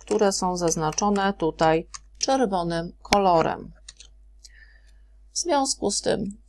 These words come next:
klikam komórkę, oddzielam średnikiem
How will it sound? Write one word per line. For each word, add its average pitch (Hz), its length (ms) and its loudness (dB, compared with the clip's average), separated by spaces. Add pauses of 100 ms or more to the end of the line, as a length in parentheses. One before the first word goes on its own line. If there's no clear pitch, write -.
(180)
klikam 233 380 -2
komórkę, 202 840 0 (540)
oddzielam 147 580 -6
średnikiem 196 920 -4